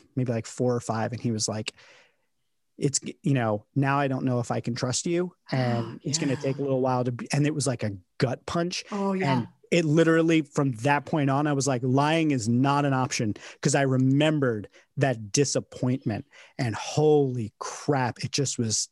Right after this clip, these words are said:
Speaker 1: it was so much. So yeah, don't lie. I'm sure there was a lot of other things he said that were really important, like, you know, "Find something you love to do and you'll never work a day in your life." That's probably the one that actually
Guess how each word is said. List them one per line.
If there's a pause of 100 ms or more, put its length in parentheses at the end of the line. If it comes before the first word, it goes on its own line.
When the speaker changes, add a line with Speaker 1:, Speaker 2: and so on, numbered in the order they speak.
Speaker 1:
it
was
so
much.
So
yeah, (260)
don't
lie. (400)
I'm
sure
there
was
a
lot
of
other
things
he
said
that
were
really
important,
like, (100)
you
know, (320)
"Find
something
you
love
to
do
and
you'll
never
work
a
day
in
your
life."
That's
probably
the
one
that
actually